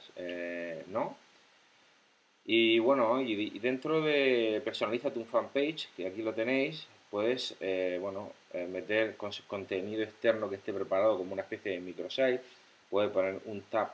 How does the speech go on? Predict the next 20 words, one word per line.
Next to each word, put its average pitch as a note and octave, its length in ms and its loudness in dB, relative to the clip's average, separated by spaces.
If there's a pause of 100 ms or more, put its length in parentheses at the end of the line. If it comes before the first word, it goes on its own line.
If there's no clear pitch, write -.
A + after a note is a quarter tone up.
(100)
de, E2+ 360 -2
o - 40 -6
sea, G2 140 -2
una F#2+ 300 0
pestaña F#2+ 480 -4
del F2 400 -4
timeline F2+ 400 -4
de F2 80 -4
Twitter, B2 520 0 (400)
eh, F#2 280 0
del F2 180 -2
timeline F2+ 560 -2
de, E2+ 400 -4
de E2+ 400 -4
Pinterest, C3+ 580 2 (520)
eh, D#2+ 120 -4
de E2 120 -4
Flickr, D3 480 0
de F#2 100 0
YouTube, C#3 460 0